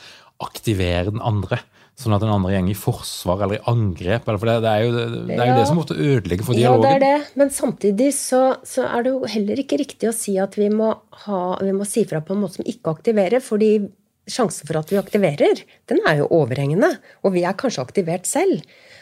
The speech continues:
Speaker 2: Og kanskje er det nettopp aktivering det handler om, eller at det er noe som,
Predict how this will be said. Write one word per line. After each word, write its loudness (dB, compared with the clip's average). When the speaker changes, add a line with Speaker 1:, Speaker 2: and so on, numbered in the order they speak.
Speaker 2:
Og -2
kanskje 0
er 2
det 4
nettopp -2
aktivering 0
det 4
handler 2
om, 2
eller 0
at -10
det 2
er -4
noe 4
som, 0